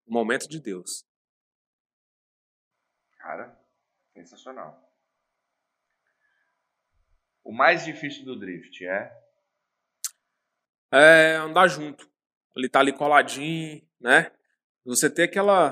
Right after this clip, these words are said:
Speaker 1: né, essa, aquela sensibilidade na hora da transição,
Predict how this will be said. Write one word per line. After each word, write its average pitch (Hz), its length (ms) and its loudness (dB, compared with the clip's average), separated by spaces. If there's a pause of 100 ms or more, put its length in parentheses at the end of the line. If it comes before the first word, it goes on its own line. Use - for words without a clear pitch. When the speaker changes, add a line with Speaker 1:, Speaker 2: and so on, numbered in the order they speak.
(580)
Speaker 1:
né, 135 80 -2
essa, 135 220 2
aquela 180 200 -2
sensibilidade 175 800 2
na 143 100 -6
hora 147 140 -2
da 143 80 -6
transição, 147 1080 -8